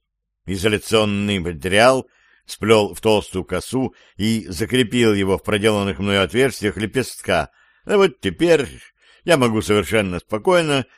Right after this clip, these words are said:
повесить эту конструкцию себе на плечо и двигаться. «Ну, а вы, ребята,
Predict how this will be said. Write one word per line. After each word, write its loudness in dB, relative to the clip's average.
повесить 4
эту -2
конструкцию -4
себе 0
на -2
плечо 0
и 2
двигаться. -4
«Ну, 2
а 4
вы, 8
ребята, 4